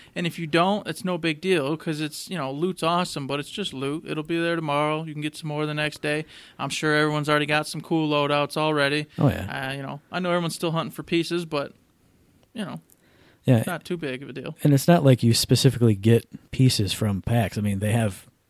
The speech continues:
Speaker 2: random chance to roll whatever kind of gear it is anyway. So getting packs, more chances to get stuff.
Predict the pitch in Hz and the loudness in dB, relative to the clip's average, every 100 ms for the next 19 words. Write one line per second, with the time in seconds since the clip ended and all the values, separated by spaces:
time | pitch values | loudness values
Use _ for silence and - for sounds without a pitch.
0 | - 117 123 117 - 123 117 - 104 113 | -2 4 6 4 4 4 4 0 0 2
1 | 107 98 92 - _ _ _ _ _ 127 | 2 2 -4 -12 _ _ _ _ _ -2
2 | 107 101 95 95 107 92 85 104 87 85 | 2 2 0 -2 -4 -4 -2 0 0 -4
3 | 85 98 90 - 85 - 87 87 - 135 | -6 -4 -6 -8 -10 -8 -8 -8 -4 4
4 | 139 131 131 123 - - - 135 147 - | 6 6 6 4 4 -4 -2 4 6 8
5 | 147 127 127 127 120 113 - 110 107 | 6 6 2 0 0 0 0 0 -2